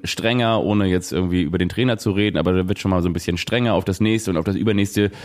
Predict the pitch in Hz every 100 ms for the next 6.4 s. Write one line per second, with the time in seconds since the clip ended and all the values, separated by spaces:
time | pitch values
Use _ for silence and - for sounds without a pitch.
0 | - - - - 123 120 113 104 120 117
1 | 117 - 95 95 101 104 101 95 95 110
2 | 92 - 110 110 - 78 90 95 85 95
3 | 90 110 117 113 110 - 104 101 - 90
4 | 87 117 - 107 104 73 87 87 110 110
5 | - 113 101 82 104 98 104 101 - 101
6 | 101 95 98